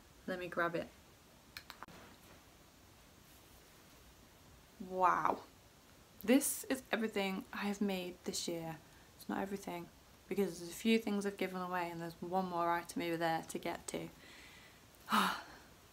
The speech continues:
And I love how bright it all is and how heavily the granny squares feature. So I'm gonna put all this down and we're gonna go through it.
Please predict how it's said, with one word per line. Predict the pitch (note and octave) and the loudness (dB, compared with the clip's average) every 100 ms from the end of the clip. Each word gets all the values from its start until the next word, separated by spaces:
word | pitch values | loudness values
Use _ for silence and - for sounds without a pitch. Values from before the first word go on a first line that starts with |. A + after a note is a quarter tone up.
| - - - - - - | -20 -20 -20 -20 -20 -2
And | G3 G3 F#3+ | 0 2 2
I | F#3 F#3 | 2 2
love | F#3+ G3 A3 B3 - - - | 4 6 6 2 -8 -20 -4
how | - F#3+ | 2 2
bright | F#3+ F#3+ F#3 G3 | 6 4 4 -2
it | |
all | F3+ | -4
is | F3+ F3 E3+ - | -4 -4 -6 -6
and | F#3+ F#3 - | -6 -6 -6
how | F3+ F3 E3+ E3+ E3+ - - - | -2 0 2 0 -2 -14 -20 -16
heavily | - G3+ G3 F#3 E3+ E3+ E3+ - - - | -4 2 2 0 0 -2 -2 -8 -20 -20
the | - | -6
granny | F#3+ F#3+ F#3 F3+ | -4 2 2 2
squares | F3 - E3+ E3 D#3+ E3 - | -4 -4 -2 -2 -2 -6 -10
feature. | - - E3+ - - E3 D#3+ - - - - - - | -12 -2 0 0 -4 -8 -10 -12 -18 -20 -20 -20 -20
So | - F3+ | -10 -6
I'm | |
gonna | F3 | -6
put | F3 - A3 | -4 0 4
all | A#3 | 6
this | B3 A#3+ | 6 4
down | F3+ E3 F3 G#3 - - | 0 0 0 -2 -6 -6
and | E3+ | -4
we're | F3+ | -4
gonna | F3+ E3+ | -4 -4
go | E3+ E3+ | -2 -4
through | E3+ - E3+ | -4 -4 -2
it. | E3 | 0